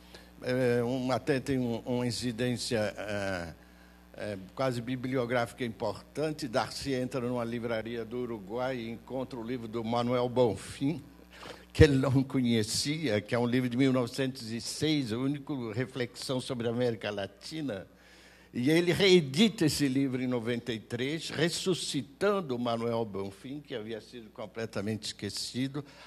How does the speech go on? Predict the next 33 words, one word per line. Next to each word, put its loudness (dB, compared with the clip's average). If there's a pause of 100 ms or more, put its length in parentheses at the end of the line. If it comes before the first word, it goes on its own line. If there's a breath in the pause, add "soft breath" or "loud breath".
(120 loud breath)
América 2 (140)
Latina, 0
Males -4
de -6
Origem, -2
tem -4
um -4
prefácio -8
dele. -6 (320 loud breath)
Marco 2
Aurélio, 4
depois 0
que -12
sai 4
do -2
Chile -4
e -4
chega -2
em -2
Paris, -4
o, -2
o -6
Leon -4
lembrou, -8 (280 loud breath)
é -2
um 0
momento -4
crítico, -6
porque -6
era 6
a 2
derrota 2
do, -6